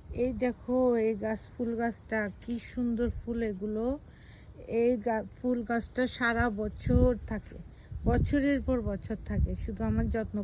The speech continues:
করতে হয় একটু। আর ফুলগুলি হয়তো বছরে দুই তিনবার ফুটে। এই গাছটার নাম হচ্ছে মেক্সিকান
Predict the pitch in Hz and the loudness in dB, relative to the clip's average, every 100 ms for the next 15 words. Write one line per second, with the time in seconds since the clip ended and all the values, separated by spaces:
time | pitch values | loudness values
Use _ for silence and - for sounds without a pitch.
0 | 190 185 - 202 202 202 180 - 220 247 | -6 -10 -8 -4 -4 -4 -6 -6 -4 -6
1 | - - - - - - - 208 214 - | -8 -12 -12 -14 -12 -8 -4 0 2 2
2 | - 277 285 285 277 277 285 277 285 247 | 2 4 6 6 6 6 4 4 6 6
3 | 233 - 254 226 247 220 226 220 214 202 | 4 2 0 2 -2 -2 -2 0 0 -2
4 | - 202 214 220 277 - - - - - | -6 -2 0 0 -2 -6 -12 -12 -12 0
5 | 233 233 226 233 - - 254 240 226 226 | 2 4 2 0 0 0 2 2 2 2
6 | 220 240 - 254 262 233 226 220 - - | 0 -2 -2 2 2 2 2 2 0 -6
7 | 262 220 254 254 | -6 -2 0 2